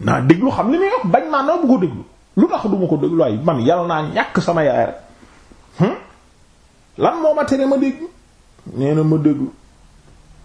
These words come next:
Bu dee lu baax ma jël, bu dee lu baaxul ma ba. Nee na bi ma dégloo yëfee baax lool. Ma bàyyi ba Yonent bi alayhi salaatu salaam di ñibbi. Bi mu paree julli ci Kaaba gi di dem, ma topp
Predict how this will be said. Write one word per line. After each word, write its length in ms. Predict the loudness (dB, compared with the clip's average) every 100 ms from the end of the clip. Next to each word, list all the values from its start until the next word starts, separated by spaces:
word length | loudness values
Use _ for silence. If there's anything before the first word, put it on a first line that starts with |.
| -2
Bu 160 | 0 2
dee 140 | 2
lu 140 | 0 0
baax 220 | -2 0
ma 120 | 0 2
jël, 180 | 2 0 0
bu 80 |
dee 140 | 0 0
lu 100 | 2
baaxul 320 | 2 0 -2
ma 100 | -4 -4
ba. 80 | -6 -10 -20 -20 -20 -20 -20 -20 -20 -20 -20 -20 -20 -20 -20 -20 -20 -20 -18 -2
Nee 280 | 0 2 2
na 60 |
bi 120 | 2
ma 140 | 2 2
dégloo 440 | 2 2 4 4
yëfee 420 | 4 2 2 0 2
baax 340 | 2 0 0
lool. 580 | 0 2 2 2 0 -2 -8 -20 _ _ _ _ -20 -12 -10 -10 -16 _ _ _ -4
Ma 140 | -2
bàyyi 300 | 0 0 2
ba 80 | 2
Yonent 260 | 0 0 -2
bi 80 | 0
alayhi 180 | 0 0
salaatu 220 | 0 -2
salaam 280 | 0 -2 0
di 100 | -2
ñibbi. 300 | -2 -2 -4 -8
Bi 160 | -4 -2
mu 60 | 0
paree 300 | 0 0 0 2
julli 220 | 0 0 -6 -20 -20 -12
ci 100 | -6
Kaaba 320 | -2 0 0 0
gi 80 |
di 100 | 0
dem, 180 | 0 -2 -6 -6
ma 120 | -2
topp 240 | -2 -4